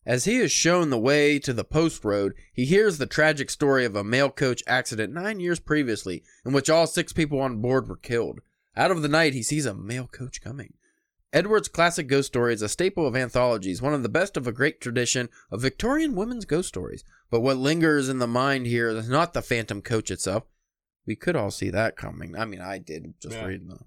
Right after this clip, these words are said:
Speaker 1: But the recluse, a white-maned magus living alone on the moors, whose walls are covered in occult symbols, and who seems to summon up the story's supernatural apparition.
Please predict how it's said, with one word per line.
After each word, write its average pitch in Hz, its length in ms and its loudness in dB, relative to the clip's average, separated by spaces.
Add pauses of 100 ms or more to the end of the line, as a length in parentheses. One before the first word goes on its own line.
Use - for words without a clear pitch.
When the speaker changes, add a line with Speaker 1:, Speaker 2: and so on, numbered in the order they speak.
(760)
Speaker 1:
But 156 160 -2
the 151 60 0
recluse, 160 720 0 (220)
a 113 140 2
white-maned 143 760 0 (180)
magus 120 600 0
living 143 360 0
alone 135 500 2
on 127 140 -2
the 110 80 -4
moors, 113 520 0 (200)
whose 120 200 0
walls 156 400 4
are 139 60 -2
covered 156 340 0
in 139 140 0
occult 160 340 0
symbols, 135 440 0 (180)
and 120 100 -2
who 147 120 6
seems 180 320 2
to 143 100 2
summon 165 300 -2
up - 140 -6
the 135 60 -4
story's 147 380 -6
supernatural 147 600 -12
apparition. 123 640 -12